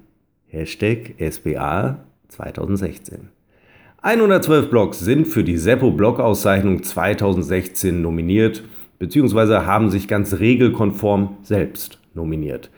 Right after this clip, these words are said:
Bislang nehmen neunundvierzig derer an der zweiten Runde teil, die noch bis zum fünfzehnten achten dieses Jahres läuft. Und ich werde nicht müde, euch fürs Mitmachen zu danken,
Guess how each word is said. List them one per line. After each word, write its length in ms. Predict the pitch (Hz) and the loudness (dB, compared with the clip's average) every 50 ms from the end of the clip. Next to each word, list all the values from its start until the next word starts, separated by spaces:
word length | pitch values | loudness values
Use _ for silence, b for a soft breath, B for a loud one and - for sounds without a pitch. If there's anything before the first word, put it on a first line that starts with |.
| B B B B B B B B B | B B B B B B B B B
Bislang 360 | 165 160 160 196 185 165 156 | 4 4 6 6 4 6 6
nehmen 360 | 139 139 156 156 156 135 117 110 | 6 6 6 6 6 6 6 6
neunundvierzig 840 | 110 110 127 151 175 185 175 - - 156 160 160 151 120 98 - | 6 4 4 4 4 2 2 0 0 0 0 0 0 -4 -4 0
derer 480 | - 107 120 135 139 147 143 135 - - | 0 2 2 2 2 2 0 0 -2 -2
an 140 | 113 117 | 0 0
der 160 | 113 117 113 110 | 2 2 0 0
zweiten 480 | - - - 98 117 143 147 - 123 | -4 -4 -2 0 0 0 2 2 0
Runde 320 | 104 98 95 87 82 82 - | 0 0 0 -2 -2 -4 -4
teil, 340 | - 92 92 98 107 123 | -4 -2 0 2 2 2
die 140 | 123 - 110 | 2 2 2
noch 220 | 104 107 104 101 - | 2 2 0 -2 -2
bis 200 | - 101 98 - | -4 -4 -2 0
zum 160 | 107 104 101 | -2 -2 -2
fünfzehnten 600 | - - 160 160 160 160 - 139 120 123 120 113 | 0 0 2 2 2 0 0 -2 -2 0 0 -2
achten 440 | - 110 107 - - - - 85 - | 0 -2 -4 -4 -6 -10 -10 -10 -8
dieses 320 | 95 87 78 85 80 - | -8 -6 -6 -6 -6 -4
Jahres 400 | - 82 82 82 80 80 - - | -4 -2 -2 -2 -2 -4 -4 -4
läuft. 680 | 87 85 80 73 71 - - - - _ - - - _ - | -4 -2 -2 -2 -4 -8 -14 -20 -20 _ -20 -20 -20 _ -18
Und 140 | 92 90 - | -14 -14 -12
ich 120 | 78 - | -6 -4
werde 200 | 101 120 135 147 | -2 0 2 2
nicht 220 | 127 123 117 - | 2 0 0 0
müde, 360 | 104 101 123 151 139 139 131 - | 2 2 4 4 4 2 0 0
euch 220 | - 110 107 107 | 0 -2 -2 -2
fürs 260 | - 104 101 92 - | -2 -2 -2 -2 0
Mitmachen 640 | 92 92 107 143 143 - 131 117 110 - 113 98 92 | 0 2 2 2 0 0 0 0 0 0 -2 -4 -4
zu 140 | - - | -6 -6
danken, 480 | 85 90 87 104 127 123 151 156 151 151 | -4 -2 0 0 0 0 2 0 0 0